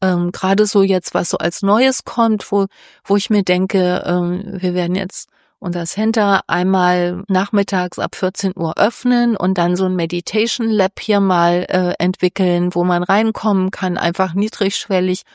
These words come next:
Kopfhörer aufsetzen und eine Meditationserfahrung machen kann, sich die Bilder ansehen kann und dann wieder auch gehen kann, ohne dass man irgendwie gebunden ist oder irgend sowas, ja.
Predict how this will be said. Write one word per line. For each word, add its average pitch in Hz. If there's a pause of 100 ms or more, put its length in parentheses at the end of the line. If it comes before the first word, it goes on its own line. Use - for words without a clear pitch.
(160)
Kopfhörer 208
aufsetzen 170 (400)
und 208
eine 202
Meditationserfahrung 190
machen 180
kann, 175
sich -
die -
Bilder 233
ansehen 180
kann 180
und 180
dann 180
wieder 175
auch -
gehen 240
kann, 190
ohne 185
dass 165
man 185
irgendwie 175 (840)
gebunden 170
ist -
oder -
irgend 170
sowas, -
ja. 165